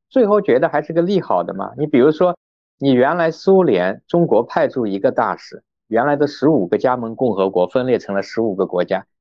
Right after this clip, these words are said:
那你不是要派十五个，还需要十五位大使夫人吗？当时九三年毕业的时候，做外贸还是很热门的，所以当时也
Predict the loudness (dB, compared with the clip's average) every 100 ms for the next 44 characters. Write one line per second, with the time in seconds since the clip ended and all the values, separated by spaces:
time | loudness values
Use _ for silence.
0 | _ -2 -2 0 -2 0 0 0 -4 -2
1 | 0 2 0 -2 _ _ _ -4 -2 0
2 | 0 0 0 2 2 2 2 0 -2 -8
3 | -10 -2 2 2 0 -6 -12 _ _ _
4 | _ _ _ _ _ _ _ _ _ _
5 | _ -4 -2 2 4 6 4 2 0 -2
6 | -2 -2 -2 -2 0 2 2 -2 -4 -2
7 | 0 0 0 -4 -8 0 0 2 0 0
8 | -2 -2 -6 -6 -4 -2 0 0 -2 -8
9 | -6 -6 -2 -2 0 -2 -4 -2 0 2
10 | 0